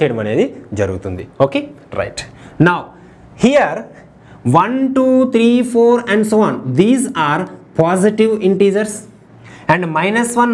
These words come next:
minus two, minus three, these are negative integers. Is it clear to everybody? Right. These are positive integers and these are negative integers. Zero, neither positive nor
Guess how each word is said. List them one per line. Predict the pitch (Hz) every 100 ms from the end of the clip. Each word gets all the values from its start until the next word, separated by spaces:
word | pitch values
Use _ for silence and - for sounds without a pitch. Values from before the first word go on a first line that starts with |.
| 196
minus | 196 208 208
two, | 226 214
minus | 180 196 185
three, | 170 139 151 - - 127
these | 196 190 160
are | 135 160 - - 123 139
negative | 170 185 202 233 277 277 131
integers. | 107 98 90 98 - - - - - - - - - - - - - - - - - - - -
Is | 143 151
it | 151
clear | 175 185
to | 185
everybody? | 175 180 202 392 - - -
Right. | - - - - -
These | 151 175
are | 175 175
positive | 120 135 180 180
integers | 180 180 220 - - -
and | 190 180
these | 170 233
are | 302 - 135
negative | 151 175 - - 131
integers. | 113 101 98 - 120 - - - - - 139 165
Zero, | 277 247 - - 147
neither | 196 240 233
positive | 233 226 233 359 370 - 240
nor | 254